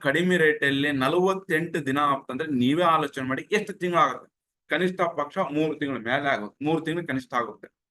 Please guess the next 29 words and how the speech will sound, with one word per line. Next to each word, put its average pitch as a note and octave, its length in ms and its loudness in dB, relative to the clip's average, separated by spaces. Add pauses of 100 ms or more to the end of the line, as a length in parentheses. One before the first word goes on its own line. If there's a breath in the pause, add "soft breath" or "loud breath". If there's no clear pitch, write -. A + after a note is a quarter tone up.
(360)
ಓನಾ, D#3 140 0 (380)
ಪ್ರತಿದಿನ, D3 680 2 (1000)
ಪ್ರತಿದಿನ D#3 540 2 (400)
ಒಂದೂವರೆಯಿಂದ D#3+ 840 4
ಎರಡು E3 400 2
ತಾಸು D3 380 -2
ಕ್ಲಾಸ್ A#2+ 280 -4
ಇದ್ದೇ A#2 220 -4
ಇರುತ್ತೆ. A2+ 360 -6 (1400)
ಈ C#3+ 60 0
ಪ್ರತಿಯೊಂದನ್ನು A3+ 720 0
ಸಹ C4+ 140 0
ನೀವು C4 280 0
ಈಸಿ, C4 280 2
ಈಸಿ A#3+ 240 0
ವೇಯಿಂದ A#3 200 2
ಅರ್ಥ G3+ 140 -2
ಮಾಡ್ಕಿದೆ. D3 500 -4 (180)
ಆ, D#3+ 80 2
ದಿ-, E3 300 4
ಆ, C3+ 720 4
ಸ್ವಲ್ಪ F#3+ 300 -2
ಪೋ-, E3+ 520 0
ಅಂದ್ರೆ G#3+ 240 0
ಫಸ್ಟ್ A3 600 -6
ಪೇಮೆಂಟ್ F#3 380 -2
ಸೀಟ್ A3+ 340 -4
ಯಾರಿಗೆ F#3+ 380 2
ಬೇಕಾಗಿರುತ್ತೋ, D3 960 -4